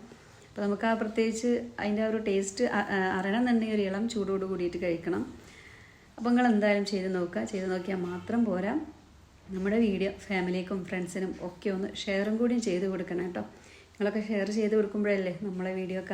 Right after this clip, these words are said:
ആരെങ്കിലും കാണുള്ളൂ. എല്ലാവർക്കും യൂസ്ഫുൾ ആവട്ടെ. രാവിലെയൊക്കെ ചോറ് കൊണ്ടുപോകുന്ന കുട്ടികൾക്കൊക്കെ ടിഫിൻ ബോക്സിൽ കൊടുത്തയക്കാനും, അതുപോലെ തന്നെ ചപ്പാത്തി കൊണ്ടുപോകുന്നവർക്കായാലും എല്ലാവർക്കും ഒരുപോലെ എല്ലാത്തിനും പറ്റിയ കോംബോ തന്നെയാണ് കേട്ടോ. ചോറുക്കായാലും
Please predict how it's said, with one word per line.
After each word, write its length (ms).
ആരെങ്കിലും 440
കാണുള്ളൂ. 380
എല്ലാവർക്കും 500
യൂസ്ഫുൾ 340
ആവട്ടെ. 280
രാവിലെയൊക്കെ 580
ചോറ് 300
കൊണ്ടുപോകുന്ന 460
കുട്ടികൾക്കൊക്കെ 600
ടിഫിൻ 320
ബോക്സിൽ 360
കൊടുത്തയക്കാനും, 680
അതുപോലെ 420
തന്നെ 260
ചപ്പാത്തി 440
കൊണ്ടുപോകുന്നവർക്കായാലും 1120
എല്ലാവർക്കും 600
ഒരുപോലെ 520
എല്ലാത്തിനും 560
പറ്റിയ 300
കോംബോ 260
തന്നെയാണ് 300
കേട്ടോ. 120
ചോറുക്കായാലും 640